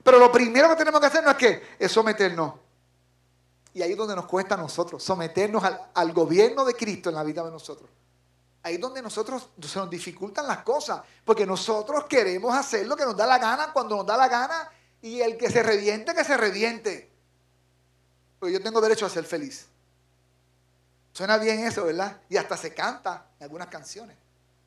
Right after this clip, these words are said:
Y les va tan bien a esas personas. Salmo treinta y siete once, "Los humildes poseerán la tierra y vivirán en paz y prosperidad". Eh, eso es una, una promesa escatológica.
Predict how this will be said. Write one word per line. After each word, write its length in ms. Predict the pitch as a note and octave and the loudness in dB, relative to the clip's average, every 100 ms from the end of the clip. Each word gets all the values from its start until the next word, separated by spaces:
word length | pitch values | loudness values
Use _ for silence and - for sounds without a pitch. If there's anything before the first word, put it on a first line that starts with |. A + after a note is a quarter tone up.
| _ _ _ _ _ _ _ _ _ _ | _ _ _ _ _ _ _ _ _ _
Y 100 | E3+ | -10
les 140 | F3 F#3 | -6 -6
va 120 | G#3 | -4
tan 180 | A#3 A3 | -6 -6
bien 220 | A#3 A#3 | -8 -8
a 40 | |
esas 180 | G#3 A3 | -10 -12
personas. 640 | - G#3+ - A3+ A3 A3+ - _ _ _ _ _ _ _ _ _ _ _ _ _ _ _ _ _ _ | -12 -14 -14 -16 -16 -18 -20 _ _ _ _ _ _ _ _ _ _ _ _ _ _ _ _ _ _
Salmo 320 | - G#3+ A#3 | -6 -2 -2
treinta 240 | A3+ A3+ | -2 -4
y 40 | A3 | -6
siete 300 | G#3 A3+ G#3+ | -2 2 2
once, 300 | A3 A3 G#3+ | 2 0 0
"Los 100 | G#3 | 0
humildes 580 | G#3+ G3+ C4 C#4 A#3 A3 | 0 -2 -2 2 4 4
poseerán 500 | G#3 G#3 G3 G3 A3 | 4 2 2 2 4
la 160 | G#3+ | 4
tierra 580 | G#3 G#3 G#3 F#3+ E3 B2+ - _ _ _ | 4 2 2 2 0 -2 -12 _ _ _
y 120 | - G#3+ | -10 -8
vivirán 400 | G#3 G3+ A3 A#3 | -6 2 4 4
en 180 | A3 | 0
paz 420 | F3 A3+ B3+ - - _ _ | 2 2 2 -2 -14 _ _
y 100 | G3 | -10
prosperidad". 1120 | G3 G3 - - F#3 F3 E3+ F#3+ F#3+ D3+ - - _ _ _ _ _ _ - | 0 0 0 0 -2 0 6 8 8 4 -2 -16 _ _ _ _ _ _ -4
Eh, 120 | G3+ | -4
eso 40 | F#3+ | -2
es 100 | F#3 | -4
una, 260 | G#3+ A3+ A3 | 0 0 0
una 220 | G#3 G#3 | 0 0
promesa 600 | G#3 G3 G#3+ G#3+ G#3+ - _ _ _ | 0 -4 -4 -4 -4 -6 _ _ _
escatológica. 1160 | F#3+ F#3 - - F#3 F3+ F3 G#3 F#3 F#3+ E3 | -6 -6 -10 -4 -4 -2 0 0 -2 -8 -8